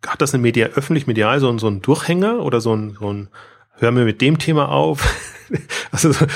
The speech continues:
so ist schon fast genervt von bestimmten Themen, ähm, anstatt dann einfach die, im Prinzip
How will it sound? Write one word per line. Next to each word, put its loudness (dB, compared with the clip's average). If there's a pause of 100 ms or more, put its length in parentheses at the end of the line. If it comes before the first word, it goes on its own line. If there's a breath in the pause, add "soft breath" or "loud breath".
(100)
so 0
ist 2
schon 0
fast -2
genervt 0
von -2
bestimmten -2
Themen, 2 (320 loud breath)
ähm, 0
anstatt -4 (380)
dann -2
einfach -2
die, -6 (680)
im -20
Prinzip -4